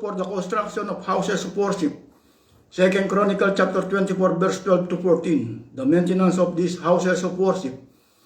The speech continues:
the sustenance of minister and their families. Galatians chap-, Galatians chapter six, verse five to six,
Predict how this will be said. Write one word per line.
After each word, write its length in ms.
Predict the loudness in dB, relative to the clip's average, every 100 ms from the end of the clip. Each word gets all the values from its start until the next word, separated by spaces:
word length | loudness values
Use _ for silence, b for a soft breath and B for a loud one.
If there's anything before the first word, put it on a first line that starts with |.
| b b b
the 140 | -4
sustenance 720 | 0 0 2 2 2 2 2 2
of 260 | 0 2
minister 1120 | 2 4 6 6 4 2 0 2 4 2 0 -8
and 280 | -4 -4 -2
their 260 | 0 -2 -4
families. 680 | -6 -4 -4 -4 -8 -14 -20 _ _ _ _ _ _ -2
Galatians 540 | 2 4 4 0 0
chap-, 360 | 0 0 -2 B B B 4
Galatians 560 | 4 6 2 0 0
chapter 320 | -2 0 -2
six, 280 | -4 -6 -6
verse 280 | -2 -2 -2
five 340 | 2 2 2
to 100 | -2
six, 380 | -2 -4 -4 -12